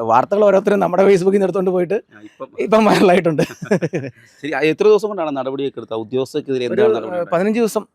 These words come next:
Speaker 1: ഇരുപത് ദിവസം. കാരണം നമ്മൾ നല്ല രീതിയിൽ തന്നെ അതിൻ്റെ പുറകെ നിൽക്കുകയും ബന്ധപ്പെടുകയും ചെയ്തു.
Speaker 2: ആരാണ് നടപടി എന്തായിരുന്നു?
Speaker 1: ആ,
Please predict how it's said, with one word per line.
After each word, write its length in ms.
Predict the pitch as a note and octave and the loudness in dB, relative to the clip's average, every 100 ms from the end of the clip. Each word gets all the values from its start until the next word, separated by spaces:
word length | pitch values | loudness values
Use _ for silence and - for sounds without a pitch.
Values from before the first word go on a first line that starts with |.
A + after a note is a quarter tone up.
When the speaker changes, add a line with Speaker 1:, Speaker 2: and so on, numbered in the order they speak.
| - | 0
Speaker 1:
ഇരുപത് 160 | F#3 F3+ | 2 2
ദിവസം. 200 | D3+ A#2 _ - | 0 -8 _ -2
കാരണം 180 | D3+ F#3 | -2 0
നമ്മൾ 140 | F3+ G3+ G#3 F#3 | 0 2 0 -2
നല്ല 100 | F3+ | 0
രീതിയിൽ 120 | G3 G3 | 0 0
തന്നെ 120 | G3 | -6
അതിൻ്റെ 140 | G3 F#3 | -4 -4
പുറകെ 160 | F3+ F#3 | -4 -6
നിൽക്കുകയും 240 | D#3+ F#3 | -4 -4
ബന്ധപ്പെടുകയും 400 | F3 F3 E3+ F3+ C#3+ | -4 -6 -4 -4 -4
ചെയ്തു. 120 | D3+ | -6
Speaker 2:
ആരാണ് 360 | C#3 C3+ B2+ C3 | -8 -20 -20 -20
നടപടി 220 | B2+ D3+ D#3+ | -12 -8 -6
എന്തായിരുന്നു? 320 | C#3+ D3 | -6 -8
Speaker 1:
ആ, 80 | C#3+ | -2